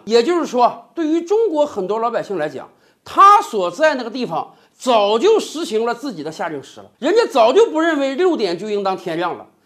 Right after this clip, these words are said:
在这个前提下，我们再使用夏令时，将会使那个地方的生产生活节奏更加混乱。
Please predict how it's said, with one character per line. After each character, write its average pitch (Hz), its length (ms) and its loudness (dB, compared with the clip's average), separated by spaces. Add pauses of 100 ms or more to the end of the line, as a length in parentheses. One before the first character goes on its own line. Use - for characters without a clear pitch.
(140)
在 403 180 -2
这 480 200 0
个 415 60 0
前 294 200 -2
提 277 100 -2
下， 262 340 -2 (180)
我 226 140 0
们 294 140 -2
再 427 220 -4
使 - 180 -8
用 247 140 -4
夏 254 160 0
令 220 160 -2
时， 151 260 -14 (220)
将 392 340 6
会 381 180 2
使 240 240 -6
那 403 140 4
个 339 80 0
地 330 160 -2
方 285 160 0
的 269 80 -2
生 349 260 -4
产 - 200 -4
生 285 180 -8
活 269 140 -2
节 233 160 -4
奏 226 360 -8
更 440 240 4
加 208 180 -2
混 123 200 -10
乱。 147 180 -8